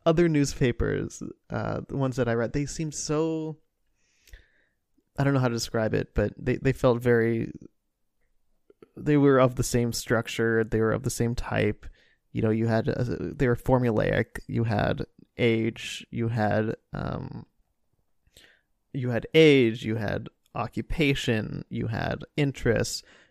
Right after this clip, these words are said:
and then you had what they were seeking. Um, and here, it's all out the window. It's, I guess that's what you get when you have, and, and another thing specifically that I like about this is how close together these all are.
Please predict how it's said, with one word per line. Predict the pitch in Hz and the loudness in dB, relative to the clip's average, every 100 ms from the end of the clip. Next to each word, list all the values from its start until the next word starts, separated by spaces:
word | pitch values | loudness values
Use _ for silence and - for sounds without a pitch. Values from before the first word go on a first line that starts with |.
| _ | _
and | 120 107 | -6 -4
then | 113 | -2
you | 113 | -2
had | 107 | -2
what | 113 - 123 | -4 -4 -4
they | - | -4
were | |
seeking. | - - - - - - _ _ _ | -4 -6 -8 -10 -12 -16 _ _ _
Um, | - 110 104 - - - - _ _ _ - | -6 -6 -6 -8 -12 -18 -20 _ _ _ -8
and | 147 | -2
here, | 233 147 113 - | 2 2 0 -2
it's | 147 135 | 0 0
all | - 127 | 2 2
out | 110 - | 2 -2
the | |
window. | 113 98 - - - _ _ _ _ _ _ _ _ _ _ - | -6 -6 -8 -10 -14 _ _ _ _ _ _ _ _ _ _ 0
It's, | 135 - - | 0 0 0
I | 135 131 | 2 4
guess | 131 123 | 2 2
that's | 127 - | 0 0
what | 113 | -2
you | 113 | 0
get | 104 - | 0 0
when | 120 | -4
you | 110 | -4
have, | 113 104 95 - | -4 -4 -6 0
and, | 156 160 131 - | 2 2 -2 -2
and | 175 160 147 | 2 2 2
another | 143 156 214 165 | 4 6 6 6
thing | - 117 | 4 -2
specifically | 117 - 131 156 135 117 110 - | -4 -6 -2 0 0 0 0 0
that | 120 | 0
I | 110 | 2
like | 113 113 | 0 0
about | 113 107 | -2 0
this | 120 117 - - _ _ _ _ | 0 -2 -6 -20 _ _ _ _
is | 143 123 | 2 2
how | - 147 | 0 -2
close | - - 139 | 0 0 0
together | - 120 120 117 | -2 0 2 2
these | 95 92 | -2 -6
all | - - - | -8 -8 -10
are. | 147 | -12